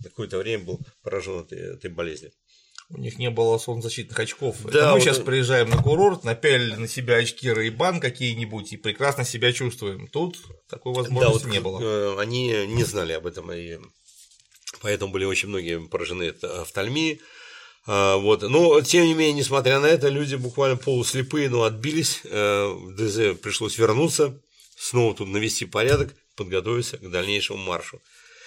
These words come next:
Speaker 1: И одновременно он послал Бонапарту в Каир, он сам съездил в Каир, чтобы объяснить, что вообще-то без кавалерии дальше двигаться невозможно, потому что, ну, вот пехота это как-то очень сложно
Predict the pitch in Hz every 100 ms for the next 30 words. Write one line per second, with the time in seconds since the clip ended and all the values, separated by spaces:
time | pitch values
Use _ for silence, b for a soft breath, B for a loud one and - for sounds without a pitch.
0 | B _ 156 147 123 123 120 120 151 160
1 | 135 107 107 - 113 101 87 95 95 95
2 | 87 110 123 - 98 101 117 - 110 107
3 | 117 123 135 135 127 127 131 B B -
4 | 107 98 90 92 - 143 - 90 - 139
5 | 127 110 95 120 - 101 98 113 156 113
6 | 87 b b b _ 87 92 - 95 95
7 | 95 - 98 98 92 78 - 95 - 95
8 | 92 92 92 90 - 90 - - 95 95
9 | 87 92 - 101 92 104 101 85